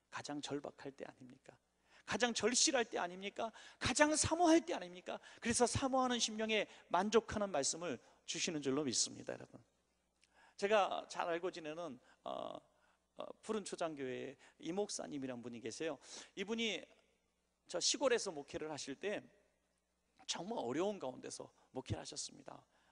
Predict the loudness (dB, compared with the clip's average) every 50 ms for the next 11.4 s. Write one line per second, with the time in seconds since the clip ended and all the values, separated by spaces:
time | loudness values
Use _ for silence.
0 | -10 -8 -6 -6 -4 -4 -4 -4 -4 -6 -6 -4 -4 -4 -6 -8 -10 -10 -10 -12
1 | -12 -10 -8 -8 -6 -6 -4 -4 -4 -4 -4 -6 -6 -6 -6 -6 -8 -10 -10 -14
2 | -20 -8 -2 0 0 0 2 0 0 0 0 -2 -2 0 0 -2 -2 0 0 0
3 | 0 -2 -6 -20 -20 -20 _ -8 -6 -6 -6 -4 -2 0 0 2 2 0 0 -2
4 | -4 -6 -10 -10 -8 -10 -10 -8 -10 -10 -12 -12 _ -20 _ -6 -4 -2 -2 -2
5 | -4 -4 -10 -10 -10 _ _ _ -2 -2 -2 -2 -2 -4 -4 -4 -4 -4 -4 -8
6 | -10 -8 -8 -10 -12 _ _ _ _ _ _ _ _ _ _ _ _ -6 -2 -2
7 | -2 0 2 2 2 2 2 0 0 -2 -2 0 2 4 4 4 4 4 2 0
8 | -2 0 0 -2 -4 -4 -6 -8 -8 -8 -10 -10 -10 -12 -14 _ _ _ -8 -4
9 | -4 0 0 2 2 2 2 2 -2 -10 -20 -20 -20 -20 _ -2 -2 0 0 -2
10 | -6 -6 -2 -2 0 2 2 0 0 -2 -8 -8 -4 -4 -4 -2 -2 -4 -4 -4
11 | -6 -6 -6 -6 -8 -8 -10